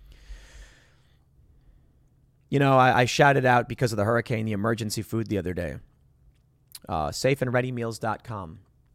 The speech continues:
I'm not gonna pull it up. I'm not gonna do an extended promo. I just wanna make the point.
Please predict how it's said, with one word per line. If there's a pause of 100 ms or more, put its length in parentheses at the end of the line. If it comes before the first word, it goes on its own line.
(140)
I'm
not
gonna
pull
it
up.
I'm
not
gonna
do
an
extended
promo.
I
just
wanna
make
the
point.